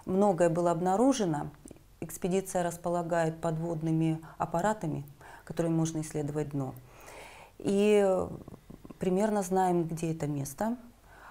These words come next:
Э, договоренность есть, э, с Управлением аварийных и поисково-спасательных работ Черноморского флота.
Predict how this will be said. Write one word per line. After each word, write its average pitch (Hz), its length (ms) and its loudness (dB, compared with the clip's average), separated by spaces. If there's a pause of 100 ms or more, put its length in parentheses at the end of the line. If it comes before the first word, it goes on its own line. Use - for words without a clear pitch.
(280)
Э, 170 360 -4 (120)
договоренность 196 840 6
есть, 185 440 0
э, 165 180 -4
с 165 120 -8
Управлением 175 840 2
аварийных 170 560 0
и 160 440 0 (100)
поисково-спасательных 156 960 -6
работ 143 260 -6
Черноморского 185 640 -6
флота. 220 440 -2